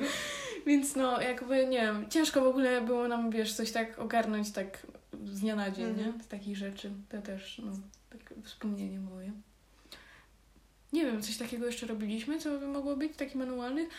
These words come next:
Speaker 1: A, o, albo, ej, nie powinno być takich w ogóle właśnie stacji, gdzie też byłyby te materiały i ludzie by mogli
Speaker 2: No.
Speaker 1: swoje rzeczy robić.
Speaker 2: Tak, ale to musiało być jakby... Ludzie mogą robić swoje rzeczy, ale w takim centrum tego stanowiska muszą być to jakby nasze prace
Speaker 1: No,
Speaker 2: wywieszone.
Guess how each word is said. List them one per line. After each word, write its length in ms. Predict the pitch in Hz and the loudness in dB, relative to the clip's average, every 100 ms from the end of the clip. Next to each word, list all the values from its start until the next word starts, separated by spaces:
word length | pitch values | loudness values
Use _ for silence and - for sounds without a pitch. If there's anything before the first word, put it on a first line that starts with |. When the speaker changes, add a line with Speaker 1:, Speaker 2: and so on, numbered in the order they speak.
| - - | -6 2
Speaker 1:
A, 200 | 240 - | 2 4
o, 240 | 233 233 | 4 6
albo, 380 | 226 208 220 233 | 6 4 0 2
ej, 120 | 226 | 2
nie 120 | 226 | 2
powinno 340 | 226 226 277 285 | 2 2 4 4
być 160 | - | 0
takich 240 | 240 226 220 | -4 -2 0
w 60 | |
ogóle 260 | 220 233 220 | 0 2 2
właśnie 300 | 214 226 220 | 0 -2 -4
stacji, 520 | - 240 233 - 320 370 | 0 0 0 0 0 2
gdzie 160 | 240 233 | 2 4
też 220 | 262 220 | 2 4
byłyby 300 | 240 226 226 | 0 0 0
te 100 | 240 | 2
materiały 500 | 233 233 226 214 214 | 2 2 2 2 2
i 140 | 226 | 0
ludzie 220 | 226 220 220 | 2 2 2
by 40 | |
mogli 260 | 220 220 202 | 4 4 6
Speaker 2:
No. 60 | |
Speaker 1:
swoje 240 | 214 220 196 | 6 4 2
rzeczy 260 | - 202 | -4 -4
robić. 160 | 185 185 | -2 6
Speaker 2:
Tak, 140 | 226 - | 6 8
ale 180 | 233 226 | 6 6
to 160 | 262 | 0
musiało 520 | 247 240 262 240 240 226 | 0 -2 0 0 0 -2
być 200 | 233 240 | -2 -2
jakby... 340 | 214 233 226 226 - - - - - _ - | 0 0 0 -4 -14 -20 -20 -20 -20 _ -4
Ludzie 260 | 233 247 | 0 2
mogą 260 | 247 240 247 | 2 2 2
robić 300 | 233 214 - | 2 2 0
swoje 340 | - 233 226 | 2 4 4
rzeczy, 440 | 233 240 240 330 - | 2 -2 2 4 4
ale 220 | 247 240 | 4 0
w 60 | 233 | -2
takim 320 | 240 240 233 | -2 -2 2
centrum 420 | 277 262 247 233 | 4 4 0 -2
tego 220 | 233 226 | 0 0
stanowiska 680 | 226 226 226 226 262 - 269 | -2 -2 0 0 -2 0 0
muszą 340 | 240 247 233 | 0 -2 -2
być 160 | 220 220 | 0 0
to 100 | 233 | 2
jakby 240 | 226 214 | 2 2
nasze 300 | 226 220 196 | 2 2 0
prace 300 | 180 175 214 | -4 -2 0
Speaker 1:
No, 120 | 220 254 | 2 4
Speaker 2:
wywieszone. 180 | 339 | 2